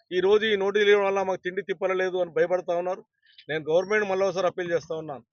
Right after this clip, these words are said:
ఏదైతే చెరువులు ఉన్నాయో వాళ్ళకు ఇంకోటి సెల్ డీడీలు అయినాయి, వాళ్ళకు ఎల్ఆర్ఎస్లు కట్టారు, ఇంట్లో మున్సిపల్ ట్యాక్స్ కట్టారు ఇంట్లో,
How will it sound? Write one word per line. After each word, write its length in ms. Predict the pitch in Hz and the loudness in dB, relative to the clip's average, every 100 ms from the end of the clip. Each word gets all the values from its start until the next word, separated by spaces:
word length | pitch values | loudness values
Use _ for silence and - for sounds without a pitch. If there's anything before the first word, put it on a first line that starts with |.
| _ _ _ _ 143 | _ _ _ _ 0
ఏదైతే 320 | 190 214 202 214 | 4 4 6 2
చెరువులు 360 | 196 190 214 208 | 2 -2 -2 -2
ఉన్నాయో 300 | 214 202 202 _ _ - | -2 -2 -4 _ _ -6
వాళ్ళకు 280 | 165 156 190 | -6 -6 -4
ఇంకోటి 280 | 202 220 | 2 2
సెల్ 220 | 202 233 233 | 2 0 2
డీడీలు 260 | 233 226 | 4 4
అయినాయి, 180 | 208 175 | 4 2
వాళ్ళకు 240 | 143 123 _ _ _ _ 143 | -2 -10 _ _ _ _ -4
ఎల్ఆర్ఎస్లు 500 | 180 214 226 208 220 | 2 4 4 4 2
కట్టారు, 280 | 220 220 214 | 4 4 4
ఇంట్లో 200 | 196 147 _ _ _ _ _ - _ | 2 -2 _ _ _ _ _ -20 _
మున్సిపల్ 340 | 170 156 220 208 | -10 0 0 4
ట్యాక్స్ 240 | 208 214 175 | 4 2 2
కట్టారు 260 | 226 202 226 | 2 4 4
ఇంట్లో, 240 | 214 208 | 4 2